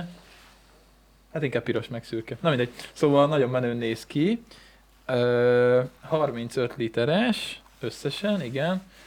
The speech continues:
Ugye ennek van egy ilyen felső része is. Hát most aki Spotify-on hallgat, megy valami, és mert az megint, ö,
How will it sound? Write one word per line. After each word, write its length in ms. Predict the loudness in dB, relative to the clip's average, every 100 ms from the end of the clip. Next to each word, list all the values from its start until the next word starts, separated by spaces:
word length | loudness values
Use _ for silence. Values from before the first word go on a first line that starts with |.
| -12
Ugye 140 | -2 0
ennek 180 | 0 -2
van 100 | -2
egy 140 | 0
ilyen 160 | 0 -2
felső 720 | -2 0 0 0 -2 0 -2 -10 -6
része 420 | -2 0 0 0
is. 300 | 0 -2 -10 -14 _ -18 -18 -16
Hát 140 | -4 -2
most 160 | 2
aki 180 | 2 2
Spotify-on 540 | 0 0 -2 0 2 2
hallgat, 280 | 2 2
megy 320 | 0 -2 0 0
valami, 380 | 0 0 0
és 260 | -2 -2 -2
mert 140 | -2
az 60 | 0
megint, 380 | 0 0 0 0
ö, 160 | -2